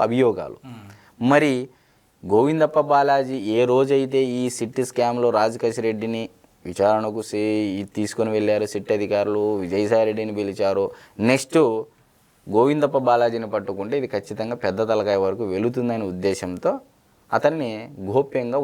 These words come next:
Speaker 1: ఉంచారు.
Speaker 2: Hmm.
Speaker 1: ఎవరు? తెలిసినది.
Speaker 2: Hmm.
Speaker 1: జగన్మోహన్ రెడ్డి గారి యొక్క సతీమణి, ధర్మపతి అయినటువంటి భారతీరెడ్డి గారికి ఆర్థిక వ్యవహారాలు అన్నీ చక్కబెట్టేటువంటి వ్యక్తి గోవిందప్ప బాలాజీ.
Speaker 2: ఓకే.
Speaker 1: So, ఇతన్ని పట్టుకుంటే మొత్తం వీళ్ళ డొంక అంతా కదులుతాదనే ఒక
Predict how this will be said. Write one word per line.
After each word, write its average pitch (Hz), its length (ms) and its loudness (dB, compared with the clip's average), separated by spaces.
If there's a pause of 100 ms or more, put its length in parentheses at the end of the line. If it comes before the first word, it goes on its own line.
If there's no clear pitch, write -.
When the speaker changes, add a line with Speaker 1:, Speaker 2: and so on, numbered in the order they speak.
Speaker 1:
ఉంచారు. 90 340 -6 (180)
Speaker 2:
Hmm. 107 180 -18 (220)
Speaker 1:
ఎవరు? 101 240 0 (720)
తెలిసినది. 82 540 -10
Speaker 2:
Hmm. 113 100 -20 (440)
Speaker 1:
జగన్మోహన్ 120 480 0
రెడ్డి 123 180 0
గారి 120 220 2
యొక్క 117 240 -4
సతీమణి, 113 500 -4 (160)
ధర్మపతి 107 480 -2
అయినటువంటి 104 420 -4 (100)
భారతీరెడ్డి 107 600 0
గారికి 104 260 0 (100)
ఆర్థిక 120 340 0
వ్యవహారాలు 117 540 0 (140)
అన్నీ 123 340 0
చక్కబెట్టేటువంటి 117 760 -2
వ్యక్తి 110 220 -4 (140)
గోవిందప్ప 117 380 0 (100)
బాలాజీ. 85 340 -4 (200)
Speaker 2:
ఓకే. - 280 -18
Speaker 1:
So, 139 60 6 (180)
ఇతన్ని 147 280 2 (100)
పట్టుకుంటే 160 580 2 (300)
మొత్తం 147 340 -2
వీళ్ళ 131 160 2 (560)
డొంక 131 260 -2 (100)
అంతా 131 280 0
కదులుతాదనే 113 680 0
ఒక - 80 -16